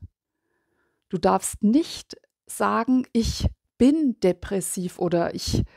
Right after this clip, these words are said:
ich habe Depression“, weil in diesem Moment entscheidest du dich aktiv dafür, diese Rolle, dieses Label zu übernehmen. Und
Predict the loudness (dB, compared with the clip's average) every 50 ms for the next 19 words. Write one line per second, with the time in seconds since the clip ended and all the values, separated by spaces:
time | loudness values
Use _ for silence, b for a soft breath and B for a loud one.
0 | b b b b b b b b b b b b -8 -8 -6 -6 -4 -4 -2 -2
1 | 0 2 2 2 2 2 -2 -2 0 -2 -2 -2 0 0 0 0 0 2 2 2
2 | 4 4 2 0 -2 -2 0 2 2 2 2 0 0 0 0 0 2 2 2 2
3 | 2 2 0 0 -2 -4 -8 -16 -18 _ b b b b b b b -2 -2 0
4 | 0 -4 -2 0 0 2 2 0 0 -2 -2 -4 -2 -2 -2 -4 -4 -6 -6 -6
5 | -8 -10 -14 -6 -4 -4 -4 -4 -4 -4 0 0 0 -2 -2 -4 0 2 2 4
6 | 2 2 -2 _ B B B B B B B B B 2 2 2 4 4 2 2
7 | 4 2 2 2 4 4 4 4 2 0 0 -4 -2 -2 -2 -4 -2 0 2 4
8 | 6 6 6 4 2 2 2 2 2 0 -2 -4 -8 -6 -6 -2 0 0 2 2
9 | 4 4 4 2 2 0 -4 -6 -10 _ _ _ _ _ _ _ _ _ _ _
10 | _ _ _ _ _ _ _ _ _ _ _ _ _ 0 2 2 2 0 -2 -4
11 | -10 -12